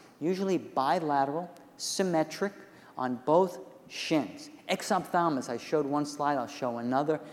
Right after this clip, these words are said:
the, the prominent bug eyes of, of the orbits. Acropacky, it's a clubbing of the finger. The finger looks like a club, some soft tissue swelling at the tips. Don't see this much,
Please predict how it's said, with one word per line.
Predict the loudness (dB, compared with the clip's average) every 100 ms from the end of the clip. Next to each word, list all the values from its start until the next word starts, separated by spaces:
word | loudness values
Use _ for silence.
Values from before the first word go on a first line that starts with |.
| -16 -10
the, | -6
the | -8
prominent | -8 2 2 4 2 0 -6 0
bug | 2 4
eyes | 4 4 0 -8 -18 -12
of, | -8
of | -4 -4 -4
the | -6 0
orbits. | 2 4 2 -2 -14 -20 -20 -14 -4
Acropacky, | -2 0 0 0 0 0
it's | -6 -4
a |
clubbing | -6 -4 2 4 4
of | 2
the | 0
finger. | 0 0 2 0 -2
The | -8
finger | -4 -2 0
looks | 0 0 2 2 2 2
like | 2 4
a | 0
club, | 2 2 2 0 -16
some | -8 -6
soft | -4 0 2 2 -2
tissue | -6 -4 -6
swelling | -2 0 0 0
at | -2
the | -6
tips. | -8 -4 -6 -6 -20 -20 -20 -8 0
Don't | 2 2
see | 2
this | 2 2 0
much, | -2 -2